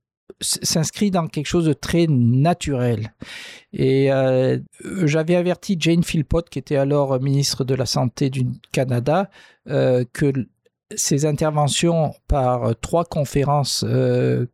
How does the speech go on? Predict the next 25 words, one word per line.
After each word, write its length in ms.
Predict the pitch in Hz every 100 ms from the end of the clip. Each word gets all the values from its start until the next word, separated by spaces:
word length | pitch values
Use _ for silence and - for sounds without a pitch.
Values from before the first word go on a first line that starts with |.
| _ _
qui 140 | - 131
avaient 160 | 135
eu 180 | 135 131
lieu, 220 | 139 151
euh, 340 | 156 147 127 120
coup 160 | -
sur 240 | 139 147 -
coup 380 | - 165 208 _ _ _ _ _ _ _
pour 280 | - 156 147
le 80 | 139
radon 400 | 131 127 165 196 - - - -
n'avaient 300 | 139 127 143
donné 560 | 147 143 156 170 165 - -
suite 380 | - 160 -
à 80 | 143
aucun 600 | 147 - 165 - 170 170
besoin, 640 | 165 143 135 123 135 151 151 _ _ -
euh, 300 | 127 123 123 120 123 - - _
par 140 | - 127
le 80 | 131
public. 440 | 139 131 120 - - - - - -
Euh, 480 | 127 131 127 123 120 131
donc, 440 | 135 131 131 - 143
euh, 800 | 131 127 123 123 123 123 127 117
je, 240 | 117 -